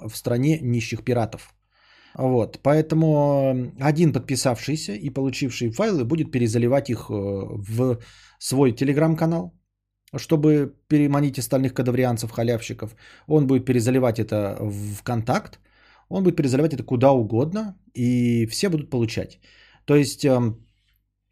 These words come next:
в первый месяц подписки подпишутся сто человек,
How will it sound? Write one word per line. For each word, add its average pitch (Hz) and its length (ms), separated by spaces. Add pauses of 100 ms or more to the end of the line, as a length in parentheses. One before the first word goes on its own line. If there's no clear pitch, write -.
(340)
в - 120
первый 170 280
месяц 156 280
подписки 139 420
подпишутся 127 560
сто 226 180
человек, 127 460